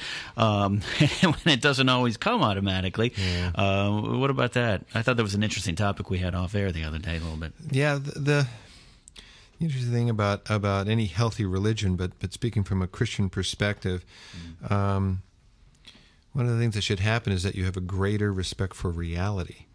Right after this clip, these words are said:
Speaker 1: Hmm.
Speaker 2: And the reality of living in this world is that, um, there is a lot of disappointment. And again, there's a lot of loss and there's pain. And because there is suffering and death,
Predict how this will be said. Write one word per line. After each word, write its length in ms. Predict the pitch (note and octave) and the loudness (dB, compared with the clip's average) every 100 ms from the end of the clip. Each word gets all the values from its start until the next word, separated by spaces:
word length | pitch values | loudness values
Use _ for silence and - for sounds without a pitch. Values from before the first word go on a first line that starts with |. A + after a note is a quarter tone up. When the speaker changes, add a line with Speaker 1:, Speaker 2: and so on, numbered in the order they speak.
| - - - | -20 -20 -2
Speaker 1:
Hmm. 140 | F2 D#2+ - _ _ _ | -2 -2 -6 _ _ _
Speaker 2:
And 400 | F#2+ F#2+ F#2 F#2 - _ _ _ _ - | 0 2 2 -2 -6 _ _ _ _ -10
the 220 | F#2+ F#2+ | -4 0
reality 600 | G2 F#2+ G2+ A#2 A2 G2 | 0 2 2 2 2 0
of 160 | F2 | -2
living 300 | F#2 G2 G2+ | 0 0 2
in 160 | F#2+ F2+ | 2 0
this 200 | F2 - | -2 -2
world 520 | G2+ A2 G2+ E2+ E2+ - | 0 0 0 -2 -6 -6
is 440 | F#2+ F2+ F2+ - - | -4 -4 -4 -8 -8
that, 400 | G2 F2+ F2 F2 - F#2 | -4 0 0 -2 -4 -2
um, 500 | E2+ E2+ E2 E2 E2 - - - - - | -2 -2 -2 -4 -6 -12 -20 -20 -20 -2
there 200 | G2+ G2+ | 0 2
is 160 | F2+ F2 | 0 -2
a 60 | |
lot 240 | F2 F2+ F2+ | -2 0 -2
of 120 | F2 | -2
disappointment. 960 | F2 - - - F2+ - E2 E2 - - | -6 -8 -8 -2 -2 -2 -6 -6 -10 -6
And 220 | F2 E2+ | -4 -2
again, 360 | E2+ F#2 F2 E2 | -2 -2 -2 -2
there's 180 | E2 | -4
a 40 | E2 | -6
lot 220 | E2+ E2 | -6 -6
of 80 | D#2+ - | -8 -12
loss 600 | E2 E2+ E2+ E2 D2+ - E2+ | -6 -2 -2 -2 -6 -8 -4
and 120 | E2 | -4
there's 280 | E2 D#2+ - | -4 -8 -12
pain. 600 | - F2 F2+ E2+ E2 D#2 | -8 -4 -2 -2 -4 -6
And 160 | D#2+ D#2 - - - - - | -6 -8 -12 -20 -20 -20 -12
because 300 | F#2 G2+ F#2+ | -4 -2 0
there 100 | F#2 | 0
is 120 | F2+ - | 0 0
suffering 520 | F#2 F#2 - F2+ F2 | -2 -2 -2 -2 0
and 300 | D#2+ D#2 D#2 | -2 -4 -2
death, 560 | G2 G2 F2+ F2+ - | -2 0 0 -4 -12